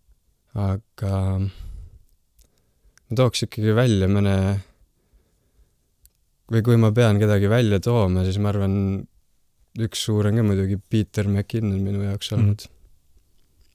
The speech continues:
Speaker 1: Aga enam ma tema nii suur jälgija ei ole. Ma nagu aeg-ajalt ikka vaatan ta videoid, kui midagi huvi pakub. No üks asi, mis mulle nagu, ma ütleks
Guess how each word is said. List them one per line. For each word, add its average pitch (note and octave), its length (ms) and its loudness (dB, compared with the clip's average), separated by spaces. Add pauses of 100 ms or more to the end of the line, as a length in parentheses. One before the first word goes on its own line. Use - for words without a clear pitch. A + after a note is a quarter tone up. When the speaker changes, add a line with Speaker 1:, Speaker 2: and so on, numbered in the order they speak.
(420)
Speaker 1:
Aga F#2+ 560 -4 (1800)
enam A#2 340 4
ma F#2+ 80 0
tema G2+ 360 0
nii A2+ 160 2
suur G2 200 -2
jälgija G2+ 320 0
ei G2+ 80 0
ole. F#2 160 -2
Ma G#2+ 160 -6
nagu A#2 220 0 (560)
aeg-ajalt A2 420 2
ikka - 180 -6
vaatan A2 360 -2
ta F#2+ 60 0
videoid, F#2+ 360 0
kui G2 140 -6
midagi F#2+ 180 -4
huvi G#2 240 -2
pakub. - 400 -6 (2000)
No A2+ 100 4
üks - 160 -2
asi, A2 200 2
mis F#2+ 200 0
mulle G2 240 0
nagu, G2+ 400 -2
ma G#2 160 -6
ütleks - 460 -10